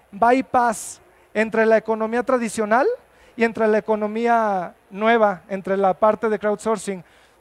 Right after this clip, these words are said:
donde gente le presta a gente con ciertas condiciones más convenientes para ambas partes y no tenemos que estar atados a instituciones financieras o instituciones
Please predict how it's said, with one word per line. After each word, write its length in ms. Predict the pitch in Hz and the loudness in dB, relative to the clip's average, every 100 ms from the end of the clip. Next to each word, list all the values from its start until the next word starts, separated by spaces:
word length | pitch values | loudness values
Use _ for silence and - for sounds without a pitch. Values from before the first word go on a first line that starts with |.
| _ | _
donde 340 | 180 208 208 202 | -2 0 0 0
gente 460 | 240 254 226 269 | 0 -2 2 2
le 140 | 269 226 | 2 0
presta 420 | 233 220 254 226 | -2 -2 0 -2
a 40 | |
gente 520 | - 240 247 262 294 - _ _ - | -2 -4 0 0 0 -4 _ _ -6
con 160 | 214 202 | -6 2
ciertas 380 | 226 226 247 | 0 2 -2
condiciones 560 | - 220 208 226 233 214 | -2 -6 -4 -4 -4 -2
más 180 | 226 - | -4 -4
convenientes 520 | 233 214 214 208 226 | -6 -4 -6 -8 -6
para 240 | 202 190 | -2 -2
ambas 220 | 196 196 - | -2 -6 0
partes 480 | 247 254 277 277 - - - | -2 2 0 0 -12 -20 -8
y 120 | 202 | -4
no 120 | 220 | -2
tenemos 420 | 220 240 240 240 - | 0 0 0 -4 -4
que 100 | 214 | -4
estar 240 | 226 233 | 2 2
atados 680 | 220 233 226 240 226 - _ _ _ _ _ _ | 2 0 2 2 0 -6 _ _ _ _ _ _
a 100 | 190 | -4
instituciones 560 | 202 190 208 202 233 220 | -4 -6 -6 -2 -2 -2
financieras 560 | 208 196 226 240 233 | -4 -4 0 0 0
o 40 | 214 | -4
instituciones 680 | 180 196 180 214 220 - | -10 -14 -8 -4 -4 -6